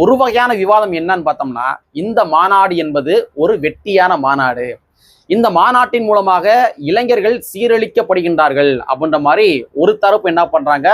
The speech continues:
விவாதங்கள் மேற்கொள்றாங்க. So, அந்த மாதிரி விவாதங்கள் மேற்கொள்கின்ற நபர்கள் அவங்களுடைய ஐ டிக்களை கிளிக் பண்ணி பார்த்தோம் அப்படின்னா, அவங்க ஒரு குறிப்பிட்ட கட்சிக்கு ஆதரவா வந்து இருக்கிறாங்க. So, அந்த கட்சிக்கு எதிரான நிலைப்பாடு கொண்ட தமிழக வெற்றி கழகம் என்ற காரணத்துக்காக தான் இந்த மாநாட்டை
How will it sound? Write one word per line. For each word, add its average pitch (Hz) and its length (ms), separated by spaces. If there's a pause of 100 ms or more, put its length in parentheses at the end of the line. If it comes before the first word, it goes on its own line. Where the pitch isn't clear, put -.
(140)
விவாதங்கள் 180 580
மேற்கொள்றாங்க. 123 500 (520)
So, 226 180
அந்த 240 200
மாதிரி 254 360
விவாதங்கள் 254 480
மேற்கொள்கின்ற 233 560
நபர்கள் 190 440 (120)
அவங்களுடைய 180 420 (120)
ஐ 214 80
டிக்களை 226 360
கிளிக் 175 220
பண்ணி 202 140 (100)
பார்த்தோம் 175 240
அப்படின்னா, 131 340 (160)
அவங்க 247 400
ஒரு - 100
குறிப்பிட்ட 233 440
கட்சிக்கு 180 520 (280)
ஆதரவா 190 420
வந்து 165 140
இருக்கிறாங்க. 127 440 (480)
So, 202 120
அந்த 220 320
கட்சிக்கு 254 420 (120)
எதிரான 233 300
நிலைப்பாடு 214 460
கொண்ட 185 220 (360)
தமிழக 190 320
வெற்றி 165 260
கழகம் 165 300
என்ற 147 140 (100)
காரணத்துக்காக 139 640
தான் 127 180 (140)
இந்த 196 180 (120)
மாநாட்டை 160 460